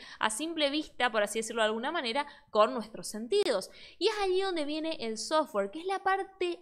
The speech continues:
lógica de toda computadora. Y con lógica van a decir, "¿Pero a qué te referís con parte lógica?". Parte lógica quiere decir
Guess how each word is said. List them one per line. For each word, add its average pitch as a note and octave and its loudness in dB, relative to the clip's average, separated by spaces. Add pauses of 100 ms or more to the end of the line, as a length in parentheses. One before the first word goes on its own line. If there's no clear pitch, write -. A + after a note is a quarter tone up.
(140)
lógica C#4+ 0
de A3 -2
toda G#3+ -4
computadora. G#3+ 0 (480)
Y F4 6
con A4 4
lógica B4 2
van G4 2
a F#4 4
decir, F#4 0 (300)
"¿Pero F4+ -2
a F#4 -2
qué A4+ -2
te D#5+ -2
referís D4+ -2 (160)
con A3+ -2
parte A3 2
lógica?". F3+ -8 (460)
Parte A#4+ 6
lógica F#4+ 0
quiere F4+ 0
decir E4+ 0